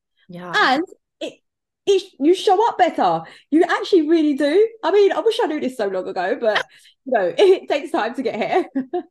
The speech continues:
Speaker 1: Yeah.
Speaker 2: You show up better because it's just like, "Okay, this is what I wanna talk about because this is what I know." You know? Um,
Speaker 1: Yeah.
Speaker 2: yeah, it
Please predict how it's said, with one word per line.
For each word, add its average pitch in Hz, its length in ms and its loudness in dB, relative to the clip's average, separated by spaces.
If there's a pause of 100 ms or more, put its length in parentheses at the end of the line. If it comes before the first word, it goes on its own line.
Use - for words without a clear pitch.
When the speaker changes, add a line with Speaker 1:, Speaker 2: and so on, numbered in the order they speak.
Speaker 1:
Yeah. 285 520 2 (240)
Speaker 2:
You 302 200 -6
show 349 180 -4
up 285 100 -10
better 339 160 -4
because 277 260 -6
it's 302 120 -8
just 311 160 -10
like, 294 220 -6
"Okay, 302 300 -8
this 370 200 -4
is 330 160 -2
what 269 160 -6
I 277 80 -4
wanna 269 200 -4
talk 302 180 -8
about 233 180 -4
because 226 220 -8 (120)
this 269 200 -8
is 214 180 -8 (420)
what 226 220 2
I 247 160 0
know." 247 440 -4 (1300)
You 214 100 -2
know? 233 360 -2 (240)
Um, 226 180 -4
Speaker 1:
Yeah. 196 160 -8
Speaker 2:
yeah, 254 160 0
it 196 80 -6